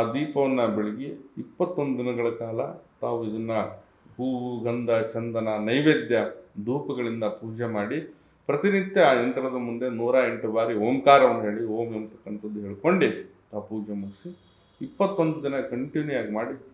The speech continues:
ತದನಂತರವಾಗಿ ನಿಮ್ಮ ದೇವರ ಮನೆಯಲ್ಲಿ ಇಡಿ ಅಥವಾ ಮನೆಯ ಬಾಗಿಲು ಮೇಲ್ಭಾಗದಲ್ಲಾದ್ರೂ ಕಟ್ಟಿ. ಇದು ದಿಗ್ಬಂಧನ ಸ್ವರೂಪ. ಯಾರೇ ಏನೇ ಕೆಟ್ಟ ದೃಷ್ಟಿ,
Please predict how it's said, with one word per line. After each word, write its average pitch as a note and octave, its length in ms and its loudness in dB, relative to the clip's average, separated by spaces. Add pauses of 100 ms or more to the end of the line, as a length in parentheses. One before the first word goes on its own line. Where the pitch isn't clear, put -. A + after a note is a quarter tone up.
(120)
ತದನಂತರವಾಗಿ B2 720 -4 (140)
ನಿಮ್ಮ A2 140 -4 (200)
ದೇವರ A#2 320 -2
ಮನೆಯಲ್ಲಿ G2 400 -8 (520)
ಇಡಿ G#2+ 200 -6 (120)
ಅಥವಾ A2+ 200 -6 (100)
ಮನೆಯ B2+ 200 2 (100)
ಬಾಗಿಲು G#2+ 320 0
ಮೇಲ್ಭಾಗದಲ್ಲಾದ್ರೂ G2+ 800 -10 (100)
ಕಟ್ಟಿ. - 240 -4 (1400)
ಇದು D#3 260 2 (280)
ದಿಗ್ಬಂಧನ D3+ 580 0 (180)
ಸ್ವರೂಪ. A#2+ 340 -4 (560)
ಯಾರೇ C#3 280 6 (200)
ಏನೇ C3+ 180 -4 (120)
ಕೆಟ್ಟ A#2 220 -6 (160)
ದೃಷ್ಟಿ, A#2+ 300 -10